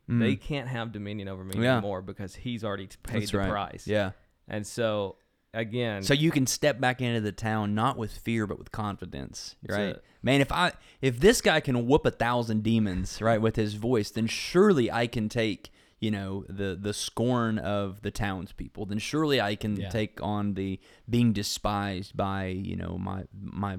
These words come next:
Speaker 1: my family maybe for following this this man Jesus. And so can we too. If we serve a Savior who can whoop a thousand demons, then surely he can sustain us in the day of trouble, whatever our trouble might be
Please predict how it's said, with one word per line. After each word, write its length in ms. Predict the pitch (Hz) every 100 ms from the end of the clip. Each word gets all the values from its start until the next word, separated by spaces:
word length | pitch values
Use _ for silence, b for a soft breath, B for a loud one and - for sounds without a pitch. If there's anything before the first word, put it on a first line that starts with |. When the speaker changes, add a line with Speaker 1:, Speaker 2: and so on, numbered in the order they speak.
| 92
Speaker 1:
my 120 | 104
family 560 | - 110 113 110 95
maybe 280 | 92 98 95
for 160 | 101 110
following 640 | 101 107 107 110 101 95
this 360 | 95 101 - - b b -
this 180 | 101 -
man 300 | 98 90 92
Jesus. 420 | 92 98 92 101
And 160 | 113 113
so 220 | 143 135
can 240 | 120 110
we 180 | 110 113
too. 400 | - 120 104 95 b b b b
If 160 | - 117
we 160 | 139 202
serve 280 | - 175 151
a 60 |
Savior 380 | 117 120 123 113
who 120 | 113
can 200 | 101 107
whoop 160 | 117 113
a 40 |
thousand 440 | - 95 98 98 98
demons, 460 | 98 101 92 98
then 120 | 104
surely 540 | 104 - - 127 131 107
he 160 | 107
can 180 | 107 113
sustain 480 | 104 101 - 101 104
us 180 | 92 -
in 60 |
the 80 | 90
day 160 | 87 87
of 140 | 69
trouble, 320 | - 85 78
whatever 360 | 107 120 131 135
our 80 | 110
trouble 320 | - 104 90
might 260 | 98 90 -
be 260 | 107 90